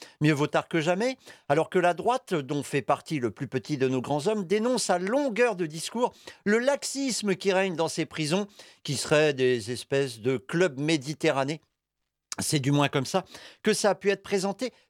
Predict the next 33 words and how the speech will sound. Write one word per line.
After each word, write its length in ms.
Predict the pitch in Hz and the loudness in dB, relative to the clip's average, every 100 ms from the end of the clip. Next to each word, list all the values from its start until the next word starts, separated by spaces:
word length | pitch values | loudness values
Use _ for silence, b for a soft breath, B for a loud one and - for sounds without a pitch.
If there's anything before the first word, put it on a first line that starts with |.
| - | -6
parfois. 500 | 226 - - 185 - B B B | -4 -2 2 2 2 B B B
Eh 80 | 196 | 0
bien 260 | 196 247 240 | 2 2 2
là, 300 | 247 262 233 | 2 2 2
euh, 420 | 196 196 190 180 147 156 | 4 4 2 0 -8 -12
ça 200 | - 220 | -2 2
va 100 | 214 | 2
durer 200 | 214 208 | 2 0
cinq 280 | 208 185 | -2 -4
ans 120 | 160 135 | -4 -4
quand 80 | 160 | -4
même, 220 | 147 127 | -2 -2
hein. 160 | 123 120 - | -4 -6 -4
Ah 120 | 131 | -2
ouais, 160 | 117 120 | -2 -2
c'est 240 | - 147 | -2 0
long. 100 | 123 107 b b - | 0 -4 b b 0
Mais 240 | 208 294 | 2 4
heureusement, 480 | 269 233 233 175 220 | 2 2 0 0 -2
il 160 | 226 160 | 0 0
a 60 | |
son 180 | 151 165 | 0 -2
portable 400 | 160 156 175 143 | -4 -2 0 2
avec 260 | 139 151 - | 0 0 -4
lui, 160 | 240 | -6
vingt-quatre 560 | 214 151 156 - 151 - | -2 0 0 0 -4 -2
heures 160 | 151 - | -6 -4
sur 220 | 175 147 | -4 -2
vingt-quatre. 500 | 170 180 247 262 - | -2 0 0 -2 -2
Il 100 | 127 | 0
a 60 | |
des 200 | 120 120 | 0 0
livres 500 | 117 190 277 190 135 | -4 -2 0 0 0